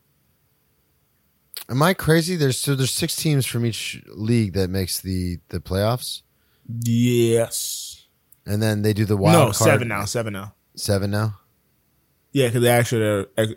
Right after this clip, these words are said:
Speaker 2: a-, added an extra wild card team.
Speaker 1: I don't
Speaker 2: So
Speaker 1: see
Speaker 2: the
Speaker 1: the extra wild
Speaker 2: Dodgers
Speaker 1: card.
Speaker 2: would be, uh, the other.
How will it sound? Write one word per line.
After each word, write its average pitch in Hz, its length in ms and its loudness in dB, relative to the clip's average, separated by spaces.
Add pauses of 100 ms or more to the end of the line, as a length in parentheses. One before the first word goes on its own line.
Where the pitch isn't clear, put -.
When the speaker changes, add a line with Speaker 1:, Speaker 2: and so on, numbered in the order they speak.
Speaker 2:
a-, 127 240 -2
added 135 260 4
an 117 180 2
extra 123 280 -2
wild 98 240 0
card 104 180 -10
team. 107 200 -14 (600)
Speaker 1:
I 101 40 -2
don't 110 100 2
Speaker 2:
So 127 80 4
Speaker 1:
see 123 60 0
Speaker 2:
the 127 100 2
Speaker 1:
the 147 80 4
extra - 20 6
wild 139 200 6
Speaker 2:
Dodgers 123 380 0
Speaker 1:
card. 120 120 -6
Speaker 2:
would 117 360 -2 (280)
be, 110 540 -2 (580)
uh, 104 540 -4 (260)
the 120 180 -4
other. 110 680 -2